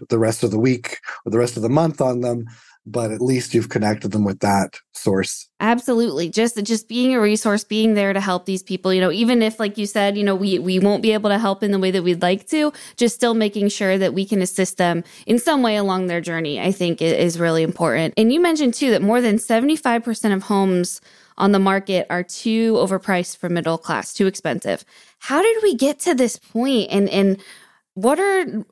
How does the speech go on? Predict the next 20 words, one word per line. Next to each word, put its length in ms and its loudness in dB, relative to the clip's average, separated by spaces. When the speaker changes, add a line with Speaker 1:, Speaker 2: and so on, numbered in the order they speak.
Speaker 2:
what 260 0
are 120 0
some 200 -2
ideas 520 2
or 80 2
ways 340 2
that 180 0
we'd 160 0
be 160 4
able 200 0
to 180 -6
correct 520 -4
this? 300 -6
'Cause 160 -6
I 120 2
just 340 -4
feel 180 0
like 220 0
seventy, 360 0
that's, 320 -2